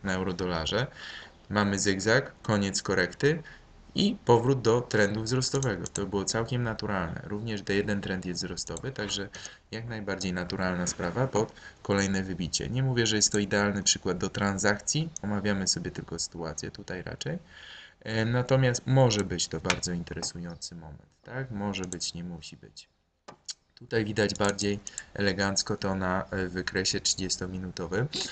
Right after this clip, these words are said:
kiedy wspominałem wczoraj, że tutaj, e, zejście z ponownej flagi, tu mamy pierwszą flagę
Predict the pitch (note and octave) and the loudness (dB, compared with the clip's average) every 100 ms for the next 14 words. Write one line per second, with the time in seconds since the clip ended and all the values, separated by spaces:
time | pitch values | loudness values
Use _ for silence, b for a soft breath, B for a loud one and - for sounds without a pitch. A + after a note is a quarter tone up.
0 | B - G2+ G2+ - G#2 G#2 A2 B2+ - | B -4 -2 0 2 4 6 6 6 4
1 | A2+ G#2+ G#2+ G2+ A#2 A2+ A2 G#2 B B | 4 4 4 0 0 4 4 4 B B
2 | - G2+ G2 F#2 A2+ B2+ - A#2 - F#2+ | -2 2 4 6 6 8 6 6 4 0
3 | G#2 G#2 G#2 G2+ A#2 A#2+ G#2 G2+ F2+ F2 | -2 0 0 2 2 2 -2 -2 -2 -2
4 | F2+ F#2 F#2 E2+ G#2+ - G#2 F2 F2 E2+ | -4 -2 -2 -2 2 2 2 0 -2 0
5 | G2+ | 0